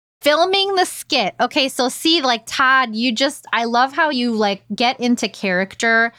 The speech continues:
like, truly get into character by growing out this beard of yours. So I just wanna give people a little bit of a background on you, Todd. So Todd Clouser, this is what you have on LinkedIn, so I'm not making fun of you, okay?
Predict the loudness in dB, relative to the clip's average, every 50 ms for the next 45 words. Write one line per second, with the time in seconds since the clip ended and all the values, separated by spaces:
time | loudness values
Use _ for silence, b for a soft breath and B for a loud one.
0 | b b b -4 -4 -4 -8 -8 -4 0 2 2 4 4 2 2 0 0 0 0
1 | 0 -2 -4 -4 -4 -6 -6 -4 -4 -4 -4 -4 -6 -4 -4 -4 -2 -2 -2 -4
2 | -4 -4 -4 -4 -2 -2 0 0 0 0 -2 -2 -4 -4 -6 -8 -8 -8 -8 -4
3 | -4 -4 -4 -6 -8 -8 -6 -6 -6 -6 -6 -4 -2 -2 -2 -4 B B B B
4 | B B B B B B -2 0 0 0 -2 -4 -4 0 2 2 2 2 2 0
5 | 0 -4 _ -2 -2 0 0 -2 -8 -4 -2 -2 0 2 2 2 2 2 2 0
6 | 0 0 0 0 0 0 0 0 0 -2 0 0 2 2 2 2 2 0 -2 -2
7 | -4 -2 0 0 0 -2 -2 -2 0 0 2 2 0 0 0 0 0 0 0 0
8 | 0 0 -2 -2 -4 -2 -2 0 0 0 -2 -4 -4 -2 -2 -2 -2 -4 -6 -2
9 | 2 4 4 4 2 0 -4 -4 0 2 2 4 4 2 0 0 0 0 0 2
10 | 2 0 0 -2 -6 _ _ _ _ -4 -4 0 0 -2 0 2 2 2 2 2
11 | 0 2 2 2 2 2 2 0 2 2 2 0 0 0 -2 -2 -2 0 0 0
12 | 2 2 2 2 2 2 0 -2 0 0 -2 -2 0 0 0 0 0 -2 -2 -4
13 | -4 -4 -2 -2 -2 -2 -2 -2 -4 -6